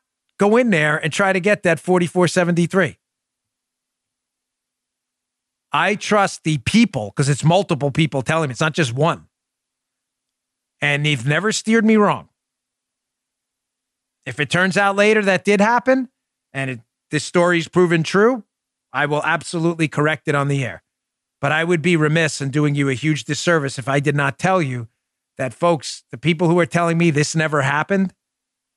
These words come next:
are extremely credible and have never let me down. And by the way, have never apologized when they screwed something up. Ever.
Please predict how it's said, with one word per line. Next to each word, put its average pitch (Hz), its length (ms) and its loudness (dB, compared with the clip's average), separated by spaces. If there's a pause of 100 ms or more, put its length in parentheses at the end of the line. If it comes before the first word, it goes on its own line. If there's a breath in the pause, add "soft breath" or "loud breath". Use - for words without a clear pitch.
(180)
are 139 400 0
extremely 175 800 0
credible 123 480 -4 (180)
and 139 140 -2
have 131 160 -4
never 165 320 0
let 185 160 0
me 185 140 2
down. 147 400 0
And 135 100 0
by 160 120 0
the 175 60 0
way, 170 100 0
have 135 100 -2
never 170 240 0
apologized 151 720 0
when 139 120 0
they 139 100 -2
screwed 143 340 -2
something 131 320 -2
up. 107 220 -12 (1800)
Ever. 104 340 -6